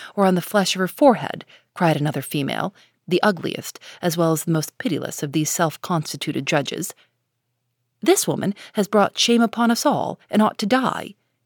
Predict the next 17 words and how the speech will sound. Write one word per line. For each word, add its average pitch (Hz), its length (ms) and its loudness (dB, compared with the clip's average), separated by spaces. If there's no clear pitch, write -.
Is 254 200 4
there 285 100 6
not 269 240 6
law 170 220 4
for 185 320 0
it? - 160 -8
Truly 220 360 6
there 202 220 2
is, - 380 -2
both 233 220 6
in 208 60 2
the 185 80 4
scripture - 540 -2
and 202 80 4
the 208 60 6
statute - 560 0
book. - 320 -12